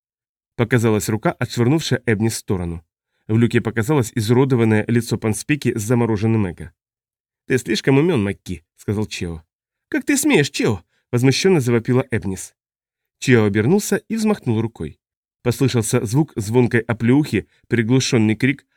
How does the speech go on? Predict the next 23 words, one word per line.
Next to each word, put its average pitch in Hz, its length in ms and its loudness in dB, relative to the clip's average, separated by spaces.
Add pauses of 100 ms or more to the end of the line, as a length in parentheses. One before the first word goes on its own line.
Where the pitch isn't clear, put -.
(120)
а 117 80 -2
затем 151 280 0
ещё 156 280 2
один 113 200 0
удар. 90 300 -4 (800)
Голова 120 340 4
Чео 175 260 2
снова 156 260 0
появилась 117 460 0
в 113 40 -2
отверстии 113 440 -2
люка. 92 380 -4 (800)
«Ты 113 120 2
ведь 110 160 2
бывал 117 280 2
уже 107 180 2
в 104 40 0
этом 110 240 0
месте, 107 320 -2
не 98 100 -2
так 120 220 -4
ли, 101 80 -4
Чео?» 87 360 -8